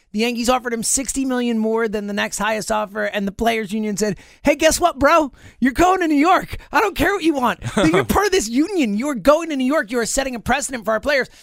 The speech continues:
Speaker 2: And the
Speaker 1: And
Speaker 2: A-Rod contract, same thing.
Speaker 1: the same thing. And,
Speaker 2: But he
Speaker 1: and,
Speaker 2: was giving money
Speaker 1: and
Speaker 2: back.
Speaker 1: we are talking about maybe the strongest union in America. Like, that is how strong the players' union is. So
Speaker 2: Besides W I P's union.
Speaker 1: Well, of course. It's the sag aftra. You know, that's what we,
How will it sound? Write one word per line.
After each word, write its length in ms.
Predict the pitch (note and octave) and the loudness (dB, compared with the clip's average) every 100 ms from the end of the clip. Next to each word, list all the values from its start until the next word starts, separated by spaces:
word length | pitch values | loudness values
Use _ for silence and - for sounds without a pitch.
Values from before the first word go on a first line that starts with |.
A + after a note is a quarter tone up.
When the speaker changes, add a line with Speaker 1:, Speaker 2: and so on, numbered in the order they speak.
| - | -2
Speaker 2:
And 120 | D#3+ | 0
the 80 | D#3+ | 4
Speaker 1:
And 120 | C#3 | 4
Speaker 2:
A-Rod 220 | B2 G2 | 4 0
contract, 400 | F#2+ D#2+ E2 D#2 | -2 -6 -8 -8
same 160 | E2+ E2 | -6 -6
thing. 220 | D2 D#2 - | -8 -12 -8
Speaker 1:
the 80 | G3 | -6
same 220 | - F3+ | -4 -4
thing. 260 | F3 F4 F3+ - | -2 -4 -4 -4
And, 260 | G3 G3 G3+ | -2 0 2
Speaker 2:
But 100 | D#3+ | 2
he 60 | |
Speaker 1:
and, 80 | G#3 | 4
Speaker 2:
was 120 | F#3 | 2
giving 260 | A#2+ D#3 C3 | 0 -2 -2
money 220 | B2 A#2 | -2 -2
Speaker 1:
and 80 | B3 | -2
Speaker 2:
back. 160 | C4+ C#4+ | -2 0
Speaker 1:
we 60 | D4 | -2
are 80 | C#4 | -2
talking 320 | C#4 C#4+ D4+ | -2 -2 -4
about 300 | C#4 C4 - - _ _ _ - | -2 -2 -4 -14 _ _ _ -10
maybe 580 | A#3 C#4+ D#4+ D#4+ D4+ D4+ | -6 -2 0 0 -2 -4
the 160 | C#4 C4 | -2 -2
strongest 720 | - - C4 B3+ B3+ B3 - | -2 -2 -2 -2 -2 -4 -2
union 380 | A3 B3 B3 A3 | -2 -2 -2 -2
in 100 | G#3+ | -4
America. 640 | F3 F#3+ G#3 G3 E3+ A#2+ | -4 -2 -2 -2 -4 -6
Like, 220 | E3 F#3 | -4 -2
that 160 | A3 B3 | -2 0
is 100 | B3 | 0
how 140 | C4 | -2
strong 380 | - - A#3+ A#3+ | -4 -2 -2 -2
the 100 | A#3+ | -4
players' 360 | - A3+ G#3+ F#3 | -4 -4 -4 -4
union 300 | A3+ G#3 G#3 | -4 -4 -2
is. 260 | G#3 C#3+ | -4 -4
So 360 | - G#3 F#3+ F3+ | -4 -2 0 -2
Speaker 2:
Besides 420 | A2+ C#3+ C3+ - | -4 -4 -4 -4
W 240 | B2+ A2+ | -4 -2
I 60 | G#2+ | -4
P's 280 | G2+ G2 F2+ | -2 -4 -6
union. 300 | F2+ F#2 G2 | -10 -12 -10
Speaker 1:
Well, 160 | A#3+ G3+ | -4 -4
of 120 | D#3 | -6
course. 380 | - - - _ | -12 -16 -20 _
It's 100 | - | -18
the 80 | E3+ | -14
sag 300 | - C#3+ F#2 | -8 -8 -10
aftra. 340 | - - - - | -18 -20 -20 -14
You 220 | - - | -12 -10
know, 60 | - | -10
that's 180 | B2 - | -12 -14
what 80 | |
we, 40 | A#2 | -14